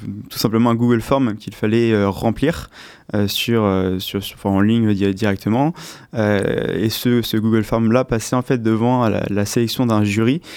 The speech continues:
qui était, si je dis pas de bêtises, composé des partenaires justement du, du S P N, avec des partenaires de l'innovation qui sont à Poitiers, donc probablement Pé-, Pépite. Euh, il y a aussi Grand Poitiers, donc c'est vraiment tous les partenaires qui, qui prennent vie un petit peu aussi dans cette, euh, dans ce dispositif-là.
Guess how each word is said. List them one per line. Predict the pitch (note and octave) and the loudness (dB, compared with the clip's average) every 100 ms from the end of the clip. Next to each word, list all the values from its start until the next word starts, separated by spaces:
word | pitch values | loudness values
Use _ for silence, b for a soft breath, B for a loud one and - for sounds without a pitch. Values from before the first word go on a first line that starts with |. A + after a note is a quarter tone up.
| B B | B B
qui | - B2 | -4 0
était, | A#2+ C#3 | 2 0
si | - A#2+ | -2 -2
je | |
dis | A#2 A#2 | 0 2
pas | D3 | 0
de | C#3+ | 2
bêtises, | C3+ C3 F3 F3+ | 0 -2 -4 -4
composé | - B2+ C3 C#3 | -2 0 2 2
des | A#2+ | 2
partenaires | B2+ C3+ B2+ C3 | 0 -2 0 0
justement | B2+ - A#2+ A#2+ | 0 -2 -2 -2
du, | G#2 | -2
du | G2+ G#2 | -2 0
S | G#2+ | 0
P | - | 0
N, | C3 C#3 - B B - | 0 0 -4 B B -2
avec | G#2 G2+ | 0 2
des | G#2 | 0
partenaires | G#2 B2 A#2 | -2 0 2
de | A2 | 2
l'innovation | A2 G#2+ - B2 | 2 2 0 -4
qui | - | -4
sont | G#2 A#2 | -4 0
à | G2+ | 0
Poitiers, | G#2 G#2 - F#3+ - | 0 -2 -2 -4 -6
donc | G#2 | -6
probablement | A2 G#2+ G#2 G2+ A#2 | -2 0 0 -4 -2
Pé-, | A2+ | -2
Pépite. | A2 G#2 D#3+ - - B B B A#2 | -2 -4 -6 -8 -14 B B B 0
Euh, | A2+ | 4
il | |
y | A2+ | 4
a | |
aussi | A2+ - A#2+ | 2 0 0
Grand | A#2 A#2+ | 2 2
Poitiers, | A#2+ - D#3 | 0 0 -2
donc | A#2 | -2
c'est | A2+ | -2
vraiment | A2+ | -4
tous | - | 0
les | A#2 | 0
partenaires | - A2+ A#2+ A#2+ | 0 -2 -2 -4
qui, | - A#2 G2+ F#2+ B B B _ | -4 0 0 0 B B B _
qui | - | -4
prennent | - B2 A#2+ | 0 2 2
vie | A#2+ | 2
un | C3 | 0
petit | A2 A2+ | -2 -6
peu | B2 | -2
aussi | A#2+ A#2+ | -2 0
dans | G#2+ | 0
cette, | G#2+ - | -2 0
euh, | G#2+ G2+ | 2 2
dans | G2+ G#2 | 2 0
ce | - | 0
dispositif-là. | G2+ A2 - A2 - G#2 - E3+ | -2 -2 -2 -4 -2 -2 0 -2